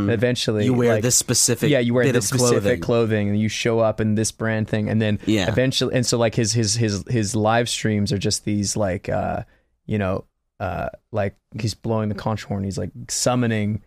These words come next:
Speaker 1: the, the, the people that follow his
Speaker 2: And everybody puts on their,
Speaker 1: word.
Speaker 2: that person's merch and starts
Speaker 1: Right.
Speaker 2: watching and is like, "Yes,
Speaker 1: But
Speaker 2: <gasps>
Speaker 1: they're, they're
Speaker 2: I'm a
Speaker 1: all
Speaker 2: part
Speaker 1: dre-,
Speaker 2: of this."
Speaker 1: they're all dressed in white, and they have to act a certain way or they'll be ejected.
Speaker 2: Yeah.
Speaker 1: Uh, and then they all, they all go to that place and,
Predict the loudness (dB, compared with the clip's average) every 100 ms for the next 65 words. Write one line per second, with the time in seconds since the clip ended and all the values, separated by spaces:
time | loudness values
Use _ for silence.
0 | _ _ _ -8 0 0 0 0 -2 -2
1 | -2 -2 -2 -2 -4 -2 0 2 0 0
2 | -2 -4 -8 _ _ _ -2 0 2 2
3 | 2 2 2 2 2 2 2 2 2 0
4 | -4 -8 -4 -2 0 0 -2 0 0 0
5 | 2 0 -2 -2 0 2 2 4 2 0
6 | -2 -2 -2 -2 0 2 2 0 -4 -2
7 | 2 4 2 0 2 4 4 4 4 2
8 | 2 0 2 2 2 2 0 0 0 2
9 | 2 2 0 0 -2 -2 -2 -2 -2 -4
10 | -2 0 2 2 0 -2 -2 -2 -2 -4
11 | -2 -2 0 0 -4 -10 _ -2 0 0
12 | -2 -12 _ 0 2 2 2 2 2 2
13 | 0 0 2 2 0 2 0 0 0 0
14 | 0 0 -2